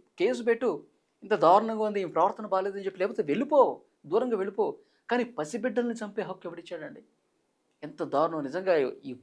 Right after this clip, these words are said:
వార్త విన్న వెంటనే కళ్ళెమ్మట నీళ్ళు వచ్చిన పరిస్థితి ఉంది. చిన్న చిన్న పిల్లలు, నాలుగు సంవత్సరాల బాబు, ఆరు సంవత్సరాల చిన్న పాప, ఎనిమిది సంవత్సరాల ఇంకో చిన్న పాప,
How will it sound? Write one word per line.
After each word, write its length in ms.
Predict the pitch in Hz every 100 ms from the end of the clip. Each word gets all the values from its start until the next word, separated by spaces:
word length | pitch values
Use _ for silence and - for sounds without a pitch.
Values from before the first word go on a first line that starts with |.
| 101
వార్త 380 | 151 208 -
విన్న 240 | 202 151 175
వెంటనే 240 | 160 165
కళ్ళెమ్మట 460 | 170 135 143 196 196 -
నీళ్ళు 220 | 139 143
వచ్చిన 160 | 135 139
పరిస్థితి 320 | 127 127 -
ఉంది. 120 | 131 - _ _ _ -
చిన్న 200 | 151 196
చిన్న 240 | 233 233
పిల్లలు, 320 | 240 233 160 139
నాలుగు 340 | 120 147 160
సంవత్సరాల 440 | 156 156 156 214
బాబు, 460 | 170 135 175 170 113 _ _ _ -
ఆరు 200 | 135 175
సంవత్సరాల 420 | - 208 226 220
చిన్న 220 | - 151
పాప, 260 | 175 185 180 139 - - -
ఎనిమిది 280 | 123 151 180
సంవత్సరాల 400 | - 196 208 220
ఇంకో 200 | 175 160
చిన్న 220 | 190 185
పాప, 260 | 175 170 156